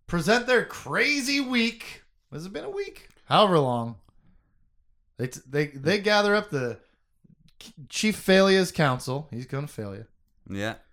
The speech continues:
Speaker 1: And yeah, it's, I don't
Speaker 2: Probably
Speaker 1: know.
Speaker 2: about a week to get from
Speaker 1: I don't know.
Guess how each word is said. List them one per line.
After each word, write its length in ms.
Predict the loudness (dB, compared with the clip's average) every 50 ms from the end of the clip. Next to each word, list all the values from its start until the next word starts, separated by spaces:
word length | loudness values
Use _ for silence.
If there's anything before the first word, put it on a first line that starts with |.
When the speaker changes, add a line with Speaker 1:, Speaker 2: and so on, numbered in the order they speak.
| -20 -12 -8
Speaker 1:
And 180 | -6 -6 -4
yeah, 340 | -4 -4 -4 -4 -4 -6 -10
it's, 300 | -12 -14 -16 -18 -18 -20 _ _
I 20 | -6
don't 60 | -2
Speaker 2:
Probably 180 | -2 -2 -2 -2
Speaker 1:
know. 60 | 0
Speaker 2:
about 140 | 0 -2 -2
a 40 |
week 300 | -2 -4 -6 -8 -8 -8
to 80 | -12 -8
get 200 | -4 -4 -6 -6
from 420 | -6 -10 -8 -8 -8 -8 -10 -12 -16 _ -20 _ -20 -18
Speaker 1:
I 140 | -14 -12 -12
don't 160 | -12 -10 -12
know. 160 | -12 -14 -14